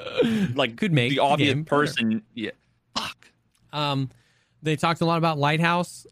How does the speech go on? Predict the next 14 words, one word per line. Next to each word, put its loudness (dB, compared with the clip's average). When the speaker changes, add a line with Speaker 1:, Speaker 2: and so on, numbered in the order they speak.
Speaker 1:
Uh, 2
it -6
will 2
be 0
released 0
in 0
segments. -2
The -2
first -4
segment -4
will 0
have 0
the -8
trader, -2